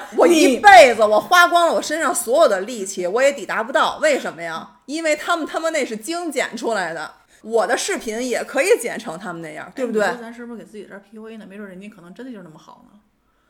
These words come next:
Speaker 1: 不好，我相信肯定会有那样的好。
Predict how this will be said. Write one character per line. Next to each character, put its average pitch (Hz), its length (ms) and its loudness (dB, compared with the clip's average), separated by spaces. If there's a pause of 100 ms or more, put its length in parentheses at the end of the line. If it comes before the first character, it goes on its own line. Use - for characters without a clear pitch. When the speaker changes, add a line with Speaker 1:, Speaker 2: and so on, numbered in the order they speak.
(760)
Speaker 1:
不 320 280 -4 (140)
好， - 420 -4
我 233 200 0
相 320 260 -6
信 277 240 -10
肯 - 160 -18
定 302 240 -6
会 240 140 -2
有 147 140 -6
那 180 60 -14
样 170 160 -8
的 165 60 -8
好。 - 260 -16